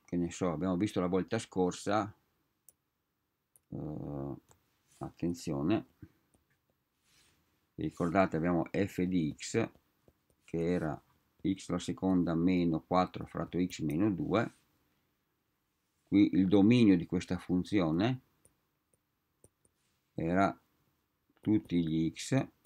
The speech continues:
reali tranne due. Quindi questa funzione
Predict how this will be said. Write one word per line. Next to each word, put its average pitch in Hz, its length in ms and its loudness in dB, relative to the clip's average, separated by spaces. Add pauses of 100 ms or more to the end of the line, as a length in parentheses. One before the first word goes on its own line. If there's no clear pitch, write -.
(160)
reali - 680 -4 (1040)
tranne 80 420 0
due. 107 340 2 (1300)
Quindi 85 300 -2
questa 120 320 2
funzione 95 800 0